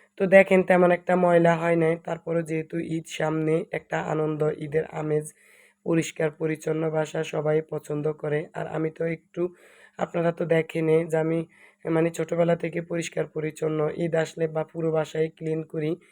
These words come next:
তো এটা আমি আমার মায়ের কাছ থেকে শিখেছি। আমার মা দেখতাম ছোটোবেলায় যখন আমরা ছোট ছিলাম পুরো বাসা, মানে, পরিষ্কার করতো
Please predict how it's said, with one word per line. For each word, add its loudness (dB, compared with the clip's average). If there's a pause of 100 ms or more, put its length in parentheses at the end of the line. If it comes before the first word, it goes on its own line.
(220)
তো -20
এটা 4
আমি 4
আমার 2
মায়ের 2
কাছ -4
থেকে -8
শিখেছি। -8
আমার 2
মা 0
দেখতাম -8
ছোটোবেলায় -2
যখন -2
আমরা -2
ছোট -14
ছিলাম -2 (580)
পুরো 6
বাসা, 4 (160)
মানে, 2
পরিষ্কার -6
করতো -12